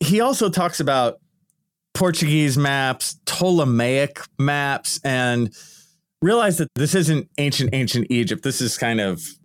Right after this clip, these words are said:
Greek Egypt and post that, that time. So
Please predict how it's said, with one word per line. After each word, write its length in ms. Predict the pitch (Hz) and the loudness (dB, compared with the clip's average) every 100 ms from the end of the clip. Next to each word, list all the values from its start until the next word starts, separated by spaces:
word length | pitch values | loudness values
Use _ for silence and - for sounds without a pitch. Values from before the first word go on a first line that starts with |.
| _ - 123 | _ -2 0
Greek 460 | 107 123 139 104 - | 2 2 0 -2 -2
Egypt 420 | 110 101 87 - | -2 0 -4 -4
and 280 | 98 85 80 - | -2 -2 -2 -6
post 560 | - 92 80 - - | -4 -2 -2 -6 -6
that, 240 | 85 78 - _ | -6 -6 -8 _
that 300 | 92 87 - | -4 -4 -6
time. 580 | - 95 82 73 67 - - - - | -8 -6 -4 -4 -4 -6 -10 -20 -10
So 420 | - 135 110 104 | -2 0 0 0